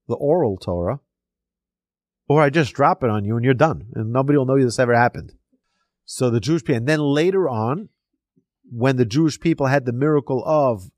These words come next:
Purim, that's when they accepted the Torah again out of love, not out of, so now the nations are saying, "Well, you never forced us into it. You never forced us into it. That's why we didn't accept the Torah." One second, let me just finish this.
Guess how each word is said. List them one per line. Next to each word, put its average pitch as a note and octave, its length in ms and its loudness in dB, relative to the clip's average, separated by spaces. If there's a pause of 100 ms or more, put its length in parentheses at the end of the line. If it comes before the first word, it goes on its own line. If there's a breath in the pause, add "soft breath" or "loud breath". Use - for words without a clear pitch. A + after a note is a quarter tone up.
(300)
Purim, C3 420 0 (360)
that's B2+ 180 0
when C#3+ 100 0
they C3 140 4
accepted D3+ 680 -2
the A#2 100 -4
Torah D3+ 400 2
again C3+ 400 -2
out B2+ 180 -6
of G#2+ 120 -6
love, C#3 360 0
not C#3+ 240 2
out C#3+ 140 4
of, A2+ 220 -4 (420)
so - 160 -2
now G3+ 280 2
the F3+ 100 0
nations G3+ 400 0
are F#3 100 2
saying, B3 360 -2 (440 loud breath)
"Well, E3+ 340 2 (120)
you G#3+ 120 0
never F4+ 220 4
forced G4 460 0
us C#4 180 0
into F#3+ 320 2
it. C3+ 300 -2 (680)
You F3 100 2
never A#3+ 220 4
forced E4+ 340 0
us A3+ 140 -2
into C#3+ 140 0
it. G#2 160 -4
That's D4 280 0
why C#3+ 160 2
we B2 100 0
didn't C3+ 280 0
accept - 300 -2
the B2+ 60 2
Torah." A2+ 300 2
One C3 140 2
second, C3 220 2
let D3 200 2
me D#3 60 4
just D3+ 180 0
finish C#3 220 2
this. D3 220 -2